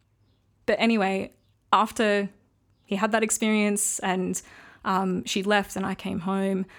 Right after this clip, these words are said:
and I was expecting this big debrief, and Slade just didn't give me much. Like, he gave me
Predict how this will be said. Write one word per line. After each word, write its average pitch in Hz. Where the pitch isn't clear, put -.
and 196
I 202
was 226
expecting 190
this 180
big 180
debrief, 180
and 190
Slade 320
just 320
didn't 269
give 254
me 233
much. 180
Like, 247
he 277
gave 277
me 202